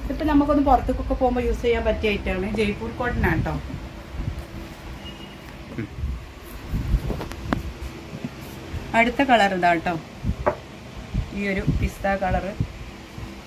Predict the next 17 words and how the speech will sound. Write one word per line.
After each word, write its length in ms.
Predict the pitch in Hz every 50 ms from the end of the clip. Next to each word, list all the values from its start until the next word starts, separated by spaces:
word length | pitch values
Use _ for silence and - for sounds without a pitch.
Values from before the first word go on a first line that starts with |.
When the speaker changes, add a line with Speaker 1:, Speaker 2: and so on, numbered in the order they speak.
| - - - - - - - - - - - - - -
Speaker 1:
ഇതൊക്കെ 260 | - 269 269 269 311
സെയിം 460 | 302 - - 294 277 277 285 302 320 294
അളവ് 320 | 277 269 269 277 311 311
ട്ടോ. 120 | - 277
ഫസ്റ്റ് 400 | 269 285 262 262 - - - 285 285
പറഞ്ഞ 260 | 269 254 254 269 285
കറക്റ്റ് 560 | 277 269 254 254 254 - - - - - 320
അളവ് 340 | 311 - 240 226 226 233 254
തന്നെ 160 | 269 262 254 240
ട്ടോ 120 | - 240
എല്ലാത്തിൻ്റെയും. 960 | 220 214 214 214 214 226 220 - 240 240 240 233 247 269 269 269 - - - - - - - - - - - - - - 131 - - - - - - - - - - - - - - - - -
ഷോൾ 280 | 233 220 220 226 233 247
ഇതാ 180 | 247 220 226 226
വരുന്നേ. 420 | 220 208 196 196 202 208 226 240 - - - - - - - - - - - - - - - - - - - - - - - - - - - - -
പാൻറ്റ് 300 | 220 220 226 226 220 240
ഇതാ 120 | 220 208
അതുപോലെ. 600 | 202 190 190 190 185 196 190 190 190 - - -